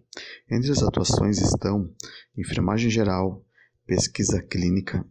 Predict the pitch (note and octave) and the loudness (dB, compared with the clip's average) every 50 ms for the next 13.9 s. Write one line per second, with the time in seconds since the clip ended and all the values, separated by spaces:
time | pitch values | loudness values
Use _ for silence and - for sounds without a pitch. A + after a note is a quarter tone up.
0 | - - G#2 G#2 - - - G2 F#2 F#2 F#2 G2 F#2 E2 F2+ G#2 G#2 G2 F#2 - | -4 -4 -2 0 2 2 2 2 2 2 2 2 0 -2 -4 -4 -2 -2 -2 0
1 | - G2+ G#2+ G#2 - G#2 G2 G2 F2 F2+ F#2 F#2 F#2 F#2 F2 - - - _ _ | 0 0 0 0 0 0 0 0 0 -2 -2 -2 -2 -2 -4 -6 -10 -12 _ _
2 | - - - - _ - - - E2 - - G2+ G#2+ G#2+ - - G2+ F#2+ G2+ F#2+ | -20 -20 -20 -20 _ -8 -6 -4 -4 0 0 0 0 0 0 0 0 0 0 0
3 | F#2+ F#2 F2+ - - - - - - _ - - - F2 - - F#2+ F2+ F2+ F#2 | 0 0 -2 -4 -4 -2 -2 -4 -4 _ -10 -10 -10 -8 -4 -2 0 0 0 0
4 | F#2 F#2+ F#2+ G2+ G2 F#2 F#2 G2 _ - A2 G2+ - G#2 F#2+ F#2+ F#2 - - - | 0 0 -2 -2 -2 -4 -6 -8 _ -4 -2 0 0 0 0 0 -2 -2 -4 -4
5 | - G2+ - - - _ _ - - _ _ - A2+ G2+ - G#2 F#2 F#2 F#2+ G2 | -4 -6 -8 -8 -12 _ _ -20 -20 _ _ -10 -10 -6 -4 -2 0 0 2 2
6 | G2 G2 G2 F#2 G#2+ G2 F2+ F2+ F#2 - - F#2+ F#2 F#2 - - - - - _ | 0 0 0 0 -2 -2 0 0 -2 0 0 -2 -2 -2 -6 -8 -10 -12 -14 _
7 | - - - F#2 - - G2 F#2 F#2 G2+ G2+ G2 G2 G2+ - - G2+ G2 G2 F#2 | -12 -6 -6 -6 -2 -2 -2 0 0 0 -2 -2 -4 -4 -4 -2 -2 0 0 0
8 | F#2 F#2 F#2 G2 G2 - _ _ _ _ _ - - - - - - - _ _ | 0 -2 -4 -6 -8 -14 _ _ _ _ _ -20 -20 -20 -20 -20 -20 -20 _ _
9 | _ _ - G2+ G#2 - - G2 F#2+ F#2+ G2 G#2 G2+ G2 G#2 G2 G2 F#2+ F#2+ F#2+ | _ _ -2 -2 0 2 2 2 4 4 4 4 4 4 2 2 2 2 2 0
10 | G2 F#2+ - - - - F#2+ F2 - - G2+ G2 - - F#2+ F#2+ F#2+ F#2+ F#2+ G2+ | -2 -4 -6 -8 -6 -6 -8 -8 -8 -8 -8 -6 -4 -2 0 0 0 0 0 2
11 | G2 G2 F#2+ G2 F#2+ F#2 E2+ F#2+ G2 G2+ G2+ G2+ G2 - - G2 - - F#2+ F#2 | 0 2 2 0 0 -2 -2 -2 0 0 0 0 0 -2 -4 -4 -2 0 0 0
12 | F#2 F#2+ F#2 - - G#2 G2 - - - - G2 - - G2+ F#2+ G2 G2 G2 F#2+ | 0 0 0 -2 -4 -6 -6 -6 -8 -8 -8 -6 -2 0 0 0 0 0 0 -2
13 | F2+ G2 G2+ - - - - - - G2+ G2+ G2+ - - - - A#2 A#2 | -2 -4 -4 -4 -6 -8 -6 -4 -2 -2 -2 -2 -4 -6 -4 -4 -4 -6